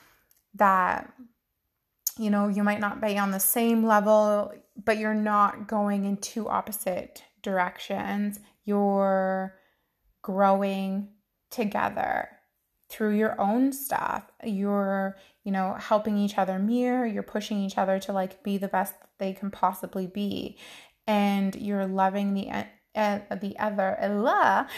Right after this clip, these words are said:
you're loving the other individual you know, through the hardships and,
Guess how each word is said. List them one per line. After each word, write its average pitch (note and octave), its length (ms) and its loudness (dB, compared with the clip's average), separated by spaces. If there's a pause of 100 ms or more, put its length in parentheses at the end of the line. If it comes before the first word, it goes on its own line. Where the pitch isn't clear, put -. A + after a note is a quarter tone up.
(180)
you're A#3 140 6
loving A#3 340 4
the A3 140 -2
other G#3 220 2
individual G3 1000 -2 (680)
you G#3 140 -4
know, F#3+ 240 -2
through A#3 360 -4
the A3+ 100 0
hardships - 920 -6
and, F#3+ 800 -6